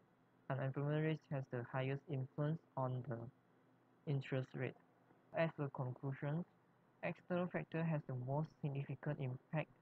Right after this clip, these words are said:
on the interest rate, which is the dependent variable. This is because the significant value of external factor that illustrated in the other tables is lowest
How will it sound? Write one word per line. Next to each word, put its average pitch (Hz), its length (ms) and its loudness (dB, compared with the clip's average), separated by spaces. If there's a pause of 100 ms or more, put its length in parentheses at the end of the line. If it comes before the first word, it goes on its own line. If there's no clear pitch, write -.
(400)
on 143 380 2
the 131 180 0
interest 127 460 -2
rate, 127 200 0 (520)
which 147 180 -2
is 147 120 -4 (120)
the 127 80 -2 (320)
dependent 127 380 0
variable. 120 340 0 (380)
This 175 160 4
is 147 60 2
because 147 300 2 (120)
the - 80 0 (100)
significant 151 540 0
value 147 280 2
of 127 120 0 (160)
external 143 500 -2
factor 143 460 -2
that 131 140 -4 (140)
illustrated 131 600 -2 (340)
in 147 220 2
the 120 140 2 (680)
other 139 400 4
tables 139 360 2 (180)
is 127 100 0 (560)
lowest 139 400 4